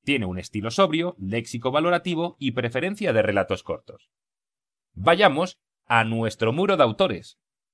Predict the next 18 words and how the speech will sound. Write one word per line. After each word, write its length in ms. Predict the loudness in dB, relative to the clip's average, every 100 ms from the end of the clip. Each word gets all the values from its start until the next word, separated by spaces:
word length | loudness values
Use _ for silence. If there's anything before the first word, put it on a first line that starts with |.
| _ _ _
En 140 | -8
primer 240 | 0 2 4
lugar, 320 | 4 4 2
destacamos 600 | -2 -4 -2 0 -2 -2
a 80 | 0
Miguel 300 | 0 -2 -4
de 80 | -2
Unamuno, 540 | -2 0 -2 -4 -10 _ -6
con 160 | -4
sus 220 | -2 2
obras 380 | 2 4 2 2
Niebla 600 | -12 -4 0 0 0 -2 -2
y 120 | 0
San 180 | 0 0
Manuel 480 | 0 2 0 -2 -4
Bueno 320 | 0 2 2
Mártir. 400 | 0 -2 -14 -20 _ _ _ _ _ 0
También 480 | 2 4 2 0